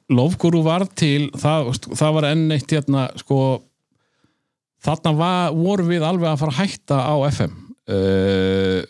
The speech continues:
Pétur, eh, var farinn að þefa sjónvarpi og, eh,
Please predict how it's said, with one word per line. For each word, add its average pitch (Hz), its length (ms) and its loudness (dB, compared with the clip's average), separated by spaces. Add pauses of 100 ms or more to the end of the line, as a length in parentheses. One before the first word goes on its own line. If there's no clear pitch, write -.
(240)
Pétur, 151 480 2
eh, 107 640 0
var 123 240 2
farinn 123 320 2
að 110 140 0
þefa 110 180 0
sjónvarpi 123 440 0 (280)
og, 110 600 0
eh, 107 200 0